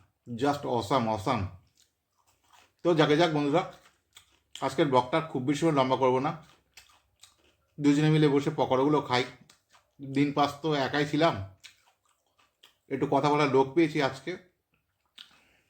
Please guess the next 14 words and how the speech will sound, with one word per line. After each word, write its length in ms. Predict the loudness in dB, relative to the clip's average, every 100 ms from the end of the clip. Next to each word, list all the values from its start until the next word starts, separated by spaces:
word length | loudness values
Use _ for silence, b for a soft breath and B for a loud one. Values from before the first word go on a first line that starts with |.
| _
তো 80 | -10
কথা 280 | -6 -2 2
বলি, 220 | 2 2
গল্প 280 | 2 0 -2
করি। 340 | -4 -4 -4 -10 _ _ _ _ _ _ -6
দেখা 220 | -4 2
হবে 220 | 2 2 -2 -8 _ _ _ _ -12
আগামীকাল 600 | -4 -4 -2 -2 0 -2 -8 -6
নতুন 280 | -4 -4 -4
কোনো 200 | -4 -2
ব্লগে, 360 | -2 -2 -2
অন্য 220 | -2 -4
কোনো 200 | -2 -4
মুহূর্তে। 440 | -4 -6 -8 -6